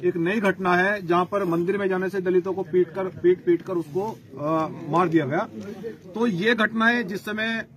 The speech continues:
बीएसपी की सरकार आएगी उस समय ये घटनाएं बंद होगी।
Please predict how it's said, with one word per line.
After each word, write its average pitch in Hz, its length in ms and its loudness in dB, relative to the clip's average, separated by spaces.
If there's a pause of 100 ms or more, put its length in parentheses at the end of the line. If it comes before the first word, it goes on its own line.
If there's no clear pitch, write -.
(320)
बीएसपी 175 360 0
की 214 100 -6
सरकार 175 360 -2
आएगी 165 220 -2
उस 190 100 4
समय - 260 -2
ये 233 80 -2
घटनाएं 165 380 -10
बंद 151 160 -10
होगी। 139 280 -14